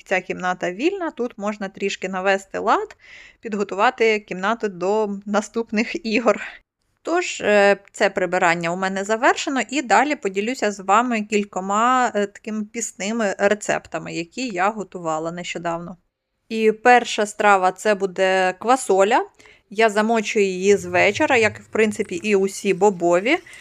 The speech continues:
щоб вона трішки так набухла. Заливаю її водою, залишаю на ніч. А вже на наступний день, коли вона трішки, е, розбухла,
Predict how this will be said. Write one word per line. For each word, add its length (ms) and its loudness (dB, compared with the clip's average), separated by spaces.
щоб 280 0
вона 280 2
трішки 440 -4
так 340 0
набухла. 680 0
Заливаю 480 4
її 140 0
водою, 420 2
залишаю 580 2
на 220 -6
ніч. 300 -14
А 160 0
вже 460 0
на 160 0
наступний 580 -6
день, 300 -2
коли 240 0
вона 260 -2
трішки, 500 -8
е, 300 -4
розбухла, 840 0